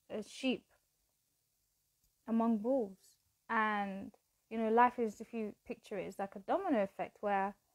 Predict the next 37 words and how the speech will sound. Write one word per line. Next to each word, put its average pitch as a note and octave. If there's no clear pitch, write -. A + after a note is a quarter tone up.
you G#3+
know, G3+
one A3
decision, G3+
you G3+
know, F3
affects -
the G#3+
other, G3
affects -
the F#3+
other. F3
You G#3+
know, A3
so A3+
you A3
have G#3
two C4
dominoes, A#3+
you've G#3+
got, F3
like, F3+
several G#3
that's, F3+
te-, -
you G3+
know, F#3
people G#3
tend G#3+
to F#3
line G#3
up, G3
and G3
that A3+
one A3
decision G#3
affects -